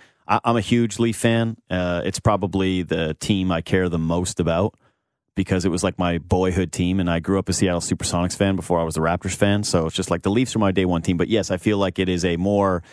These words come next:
uh, you can be all kinds of different type of Leaf fan. You can be all kinds of different Blue Jays fan. I do think that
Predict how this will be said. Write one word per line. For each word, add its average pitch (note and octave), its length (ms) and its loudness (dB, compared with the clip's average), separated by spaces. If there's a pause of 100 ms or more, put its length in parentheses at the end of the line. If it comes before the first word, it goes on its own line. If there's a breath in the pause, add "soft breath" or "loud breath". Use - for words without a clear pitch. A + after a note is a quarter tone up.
(360 soft breath)
uh, D#2+ 720 0
you A2+ 160 2
can A#2+ 100 0
be A2+ 160 2
all A2 160 4
kinds G#2 280 0
of F#2+ 60 -2
different F#2 360 -2
type F#2+ 160 0
of E2 80 -2
Leaf F2 160 -2
fan. D2+ 340 -4
You F2 80 0
can G2+ 140 0
be G2 100 2
all G2+ 160 2
kinds F#2 240 -2
of F2+ 80 -2
different E2 240 -4
Blue F2+ 160 0
Jays E2 220 -2
fan. D#2+ 240 -2
I A2 60 0
do F#2+ 180 0
think F2+ 260 -2
that E2 300 0